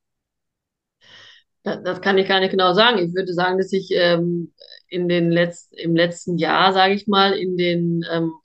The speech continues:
richtigen Kanälen irgendwie präsent war. Ähm, ich hab wirklich, ähm, und da ist, ne, auch irgendwie ein großes Lob an die Versicherungsbranche, so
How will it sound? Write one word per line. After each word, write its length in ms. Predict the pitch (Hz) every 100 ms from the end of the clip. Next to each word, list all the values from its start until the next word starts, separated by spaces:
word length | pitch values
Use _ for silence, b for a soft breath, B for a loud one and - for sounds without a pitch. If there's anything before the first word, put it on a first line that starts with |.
| _
richtigen 600 | 180 175 190 180 180 170 -
Kanälen 560 | 180 165 170 185 196
irgendwie 300 | 175 175 -
präsent 600 | - - 160 165 170 208
war. 460 | 233 240 254 269 349 B B B B B _
Ähm, 640 | 185 185 180 180 175 170 -
ich 200 | 170 -
hab 220 | 180 170
wirklich, 560 | 190 208 233 240 226 -
ähm, 640 | 180 185 185 180 180 180 - _ _ _ _ _ _ _ _ _ _ _ _ 175
und 140 | 170
da 200 | 165 170
ist, 160 | 170 - - -
ne, 200 | 175 185
auch 160 | 170 165
irgendwie 220 | 175 175
ein 60 | 170
großes 380 | 175 196 175 170
Lob 240 | 202 208
an 120 | 185
die 80 | 185
Versicherungsbranche, 920 | 185 185 190 185 180 - 185 180 175
so 400 | 170 175 226 269